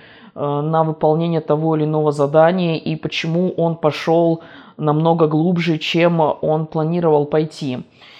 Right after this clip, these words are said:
И, э, для меня это был такой очень серьезный эксперимент, который возник от того, что многие мои коллеги,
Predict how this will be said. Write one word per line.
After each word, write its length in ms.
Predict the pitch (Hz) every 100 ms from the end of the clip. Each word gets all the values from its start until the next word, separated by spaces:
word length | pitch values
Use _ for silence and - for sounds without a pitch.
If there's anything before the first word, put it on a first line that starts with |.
| - 226
И, 400 | - 190 196 202 190
э, 360 | 185 175 170
для 180 | 170 180
меня 180 | 190 208
это 160 | 214
был 380 | 190 165 190 180
такой 240 | 175 175 190
очень 180 | 190
серьезный 440 | 180 196 185 190 185
эксперимент, 580 | - 202 190 190 262 359
который 460 | 202 - 180 175
возник 500 | 165 165 175 196 190
от 300 | 170 156 156
того, 340 | 175 156 170 208
что 800 | - - 170 165 165 160 160 156
многие 340 | 165 170 160
мои 200 | 160 165
коллеги, 640 | 160 160 165 180 165 160